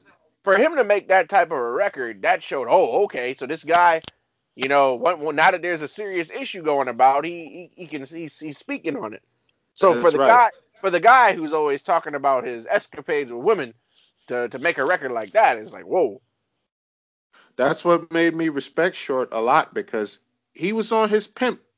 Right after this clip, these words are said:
Speaker 2: He was on his pimp shit. You know what I mean? He's the pimp. Shorty the pimp. Like, that was his persona. That's the thing, too, about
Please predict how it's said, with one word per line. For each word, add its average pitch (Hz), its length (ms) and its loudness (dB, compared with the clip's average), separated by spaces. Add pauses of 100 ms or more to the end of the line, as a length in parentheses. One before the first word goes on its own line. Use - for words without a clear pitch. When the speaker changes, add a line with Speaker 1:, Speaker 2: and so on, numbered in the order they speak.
(300)
Speaker 2:
He 180 60 -10
was 190 120 -8
on 202 120 -2
his 190 100 -8
pimp 208 260 -4
shit. - 340 -12 (120)
You 120 140 -6
know 127 100 -4
what 135 40 0
I 139 40 -2
mean? 147 120 -4
He's 180 180 -4
the 180 80 -10
pimp. 156 320 0 (100)
Shorty 170 380 -2
the 160 100 -6
pimp. - 380 -8
Like, 104 280 -4 (360)
that 135 180 4
was 160 120 -2
his 156 140 -14
persona. 143 500 -6 (200)
That's 185 240 6
the - 80 6
thing, 190 340 -2
too, 226 340 -2
about 139 460 2